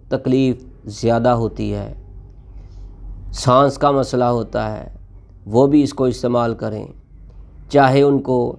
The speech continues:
دمے کا مسئلہ ہے، وہ بھی اس کو استعمال کریں۔ کیرے کی مرض ہے، وہ بھی اس کو استعمال کریں۔ جن دوستوں کو سردی کی وجہ سے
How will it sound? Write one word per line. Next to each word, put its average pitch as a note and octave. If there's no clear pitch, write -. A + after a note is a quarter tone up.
دمے B2+
کا D3
مسئلہ B2
ہے، A#2+
وہ C3
بھی D3
اس C#3
کو C#3
استعمال B2+
کریں۔ A2
کیرے C#3+
کی C#3+
مرض C3+
ہے، C3
وہ C3
بھی D3+
اس C#3
کو C#3+
استعمال B2
کریں۔ A2
جن D3+
دوستوں C#3+
کو C3
سردی -
کی F3
وجہ D#3+
سے D3